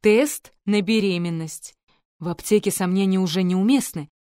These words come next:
Она должна решиться задать этот вопрос. Бросив последний взгляд на свое отражение в зеркале,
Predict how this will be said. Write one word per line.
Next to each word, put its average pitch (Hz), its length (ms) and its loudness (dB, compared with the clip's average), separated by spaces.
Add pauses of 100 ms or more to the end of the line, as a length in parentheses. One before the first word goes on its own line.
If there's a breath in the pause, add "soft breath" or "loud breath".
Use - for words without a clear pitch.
(160)
Она 202 220 2
должна 202 500 2
решиться 208 480 -4
задать 185 380 -2
этот 190 220 -6
вопрос. 180 540 -6 (1080)
Бросив 220 500 2
последний 208 520 0
взгляд 196 400 0
на 185 80 -4
свое 190 320 0
отражение 185 580 0
в 165 40 -6
зеркале, 180 580 -2